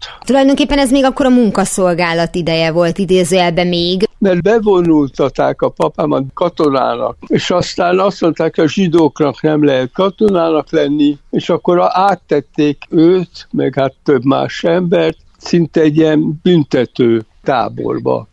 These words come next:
Speaker 2: És át voltak Ukrajnába.
Speaker 1: Mert hogy ő innen még ugye sajnálatos módon eljutott lágerbe is.
Speaker 2: Nem egyenesen. A munkaszolgálatosok, akkor ott voltak a, a magyar hadsereggel, ami ilyen,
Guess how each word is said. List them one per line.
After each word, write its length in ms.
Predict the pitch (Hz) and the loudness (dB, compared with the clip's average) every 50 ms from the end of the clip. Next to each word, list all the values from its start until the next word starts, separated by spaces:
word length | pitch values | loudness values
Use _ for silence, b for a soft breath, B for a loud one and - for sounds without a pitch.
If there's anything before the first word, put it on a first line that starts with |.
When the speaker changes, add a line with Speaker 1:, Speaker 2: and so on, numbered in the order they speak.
| - _ _ - - | -20 _ _ -10 -8
Speaker 2:
És 140 | - - - | -6 -4 -2
át 320 | 196 180 156 147 139 139 135 | -2 -2 -2 -2 0 0 0
voltak 520 | 139 135 135 135 123 - - 147 131 - | 0 0 0 -2 -2 -2 -2 -4 -4 -4
Ukrajnába. 960 | 190 160 135 - 143 143 139 123 127 131 131 117 117 120 117 117 120 117 - - - - | -6 -6 -4 -2 0 0 0 0 0 -2 -2 -2 -2 -4 -2 -4 -4 -4 -6 -10 -14 -6
Speaker 1:
Mert 160 | - 214 220 214 | -2 -2 0 2
hogy 140 | 240 233 247 | 2 2 2
ő 80 | 247 | 2
innen 420 | 247 247 254 262 262 254 247 247 247 | 2 2 2 4 4 4 4 4 4
még 280 | 247 247 247 240 214 | 4 2 2 2 0
ugye 320 | 240 226 247 240 233 233 233 214 196 | 0 0 2 2 2 0 0 -2 -4
sajnálatos 600 | - - 233 214 214 220 220 220 - 247 220 - | -2 0 0 2 2 2 0 0 0 0 0 0
módon 280 | 233 226 214 220 226 220 | 0 0 2 2 2 2
eljutott 440 | 202 185 180 180 170 - 202 180 | 0 0 0 -2 -2 -2 -4 -4
lágerbe 560 | - 160 147 151 151 143 156 147 147 147 170 151 | -4 -4 -4 -4 -4 -4 -4 -4 -4 -4 -4 -4
is. 160 | 147 156 - - _ | -4 -4 -8 -8 _
Speaker 2:
Nem 300 | - 175 214 240 226 214 | 0 2 2 2 2 2
egyenesen. 840 | 202 196 190 170 196 175 156 147 131 120 - - - 123 117 123 113 - - - - | 2 2 2 2 0 0 0 0 -2 -4 -6 -4 -4 -2 -2 -4 -10 -14 -18 -18 -8
A 220 | - 156 147 147 151 | -4 -2 0 0 0
munkaszolgálatosok, 1400 | 160 180 220 233 208 208 190 160 - - 185 170 160 156 151 165 147 143 147 143 - 160 147 - - 143 131 - | 0 0 0 0 0 0 -2 -2 -2 -2 0 0 0 0 0 0 0 2 0 0 -2 -4 -4 -4 -4 -6 -4 -2
akkor 260 | 156 127 - - 165 | -4 -4 -2 -2 0
ott 260 | 147 165 180 175 - | 2 2 0 0 0
voltak 460 | 180 175 160 139 - - 151 135 - | 0 0 0 0 0 -2 -2 -2 -2
a, 120 | - 143 127 156 - | -4 -4 -4 -4 -4
a 60 | 143 123 - | -6 -6 -2
magyar 420 | 147 156 175 160 165 160 139 120 | -2 -2 0 0 0 0 0 0
hadsereggel, 1160 | - 165 175 165 - - - - 151 139 135 135 131 131 127 123 131 135 127 127 139 151 143 - - - - - - | -2 -2 -4 -4 -4 -6 -4 -2 0 0 2 0 0 -2 -2 0 0 0 2 2 0 -2 -4 -8 -12 -20 -20 -18 -12
ami 240 | - 196 147 135 147 | -6 -2 0 2 4
ilyen, 580 | 143 143 143 147 147 143 143 135 135 139 151 | 4 4 4 2 2 2 2 2 0 -2 -4